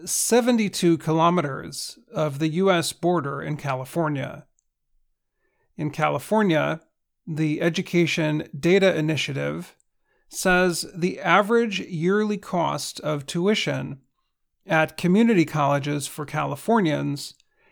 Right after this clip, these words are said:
is one thousand five hundred dollars.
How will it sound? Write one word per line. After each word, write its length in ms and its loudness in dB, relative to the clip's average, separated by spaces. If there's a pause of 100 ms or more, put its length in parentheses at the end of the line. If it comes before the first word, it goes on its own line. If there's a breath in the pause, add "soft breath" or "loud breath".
(120)
is 600 2 (140)
one 360 2
thousand 480 4
five 300 0
hundred 300 -4
dollars. 760 -2